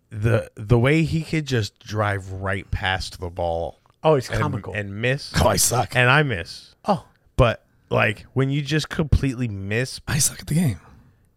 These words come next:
Speaker 1: No, you don't understand.
Speaker 2: Dude, I do circles around the ball trying to hit the ball.
Speaker 1: <laughs> 'Cause,
Speaker 3: Oh.
Speaker 1: like, he can't. The reflexes won't.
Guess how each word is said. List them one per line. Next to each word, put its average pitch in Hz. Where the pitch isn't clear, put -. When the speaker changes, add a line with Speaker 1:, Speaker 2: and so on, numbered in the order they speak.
Speaker 1:
No, 120
you 117
don't 127
understand. 110
Speaker 2:
Dude, 170
I 139
do 175
circles -
around 120
the 120
ball 120
trying 123
to 120
hit 110
the 107
ball. -
Speaker 1:
<laughs> -
'Cause, 190
Speaker 3:
Oh. 185
Speaker 1:
like, 160
he 151
can't. 135
The 151
reflexes 147
won't. 139